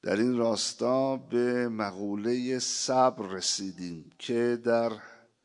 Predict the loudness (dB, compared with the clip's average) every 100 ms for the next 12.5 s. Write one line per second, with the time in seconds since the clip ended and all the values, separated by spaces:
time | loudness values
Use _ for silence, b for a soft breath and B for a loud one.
0 | b b b b b b b b b b
1 | _ _ _ -12 -2 2 2 2 0 2
2 | 2 2 2 2 0 -4 -4 -4 -6 -8
3 | -4 2 2 0 -6 -8 -6 -2 0 -2
4 | -4 -6 -6 -6 -6 -8 -2 -2 -2 -8
5 | -8 -8 -10 -16 -18 _ _ b b b
6 | b -6 -2 0 -2 -4 -2 -4 -4 -4
7 | -6 -8 -8 -8 -8 -12 -10 -10 -8 -8
8 | -6 -6 -6 0 2 2 0 -6 -8 -14
9 | _ b b b b b b b b b
10 | b b b b _ _ _ _ _ _
11 | -2 0 2 4 4 4 2 0 -2 -2
12 | -2 -4 -6 -6 -10